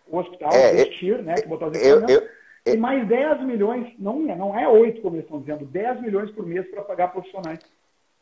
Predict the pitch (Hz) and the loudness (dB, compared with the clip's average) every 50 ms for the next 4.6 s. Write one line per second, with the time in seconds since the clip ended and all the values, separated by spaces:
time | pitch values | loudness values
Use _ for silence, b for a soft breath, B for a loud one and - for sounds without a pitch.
0 | _ _ - - 110 123 - 123 143 151 - - 160 135 135 151 165 - - 151 | _ _ 0 4 4 4 6 6 6 6 6 6 4 6 6 6 8 8 8 8
1 | - 240 233 - 147 156 151 160 165 156 - - - _ _ _ _ _ _ _ | 6 6 6 6 6 4 4 4 0 -2 -2 -6 -16 _ _ _ _ _ _ _
2 | - 135 143 - - 135 147 - 185 160 135 139 160 165 - 170 165 151 - - | 4 4 4 6 6 4 4 6 6 6 6 6 4 4 4 0 0 -2 -2 -4
3 | 147 131 143 135 113 104 127 147 143 - 151 131 123 139 156 180 - - - 143 | -6 -4 -4 -4 2 4 4 4 6 4 4 4 6 4 4 2 2 4 4 4
4 | - - 113 104 98 - 90 73 80 71 67 - | 6 6 2 2 4 2 0 2 2 0 0 0